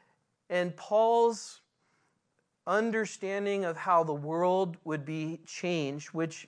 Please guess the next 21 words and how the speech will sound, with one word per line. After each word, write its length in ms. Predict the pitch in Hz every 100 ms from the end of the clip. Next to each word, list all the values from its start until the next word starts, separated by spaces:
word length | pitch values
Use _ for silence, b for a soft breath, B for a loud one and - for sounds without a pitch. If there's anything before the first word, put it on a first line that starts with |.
| -
it 260 | 151 156 135
did 320 | 202 156 - _ _ _ _
in, 240 | 151 143 143 147
in 180 | 147
the 80 | 139
Roman 380 | 135 151 175 180
Empire. 360 | 196 190 139 127
The 100 | 131
Roman 380 | 156 208 196
Empire 580 | 196 196 165 156 151 147 b b b b b
was 180 | 156 143
turned 340 | - 185 165 160
upside 540 | 170 - 170 165 147
down 460 | 165 170 156 143 139
simply 840 | - 185 185 180 175 165 165 165 b b b b b b -
because 440 | 156 190 175 156
of 140 | 160 143
the 80 | 147
spread 480 | - - 156 156
of 160 | 151 143
Christianity. 1000 | - 143 - - 135 151 151 120 -